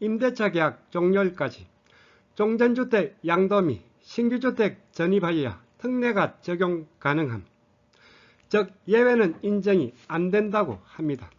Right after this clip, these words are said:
실제 퇴거일에도 불구하고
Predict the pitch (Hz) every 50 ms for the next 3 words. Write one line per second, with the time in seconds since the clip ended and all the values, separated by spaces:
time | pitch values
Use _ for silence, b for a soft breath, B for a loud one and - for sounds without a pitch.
0 | _ _ _ _ _ _ _ _ _ b b b b b b b b b b b
1 | _ _ _ - - 254 254 240 - 254 240 233 - - - 214 233 233 247 240
2 | 220 202 180 147 185 - - _ - 196 214 202 180 190 160 139 113 95